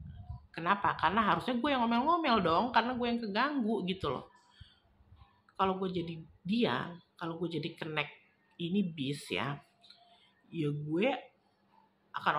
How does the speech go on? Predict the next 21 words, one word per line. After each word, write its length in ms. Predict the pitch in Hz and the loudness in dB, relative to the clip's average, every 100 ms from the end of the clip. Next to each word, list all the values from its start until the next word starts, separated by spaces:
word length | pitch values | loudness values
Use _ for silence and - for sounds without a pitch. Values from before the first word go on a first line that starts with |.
| 165 | -2
otomatis 800 | 165 143 139 233 233 - - - _ _ _ - | -4 -4 -4 -6 -8 -12 -18 -20 _ _ _ -12
turun 320 | 170 165 165 | -8 -8 0
tangan 560 | 147 147 151 208 285 277 - _ _ _ _ _ _ 160 | 0 2 0 0 -2 -6 -12 _ _ _ _ _ _ -8
ngatur 880 | 170 160 156 - 202 220 220 - | 2 2 2 -2 -2 -2 -6 -10
traffic 480 | - 190 220 - 220 | -6 -2 -2 -2 -4
gitu 240 | 185 - 117 | -6 -6 -6
loh, 160 | 117 | -4
bantu 400 | 139 135 139 165 143 | -2 -2 -4 -8 -6
untuk 240 | 175 - | -8 -10
ngelancarin 720 | - 147 143 147 156 165 165 151 | -6 -2 -2 -2 -4 -4 -4 -6
gitu 240 | 143 123 | -6 -6
loh, 160 | 123 123 | -6 -6
ban-, 160 | 107 - - - - | -10 -12 -20 -20 -14
bantu 240 | 147 127 143 | -10 -8 -6
ngelancarin 640 | 143 143 139 139 143 139 | -4 -4 -2 -2 -4 -4
traffic 320 | 135 135 175 | -4 -4 -6
dengan 240 | 143 143 139 | -6 -6 -4
cara 320 | 131 139 143 143 | 0 0 -2 -4
bantu 320 | 135 131 147 | -4 -6 -2
ngatur 560 | 143 143 220 190 - | -2 4 4 4 2
gitulah. 320 | 139 - 147 | -8 -2 0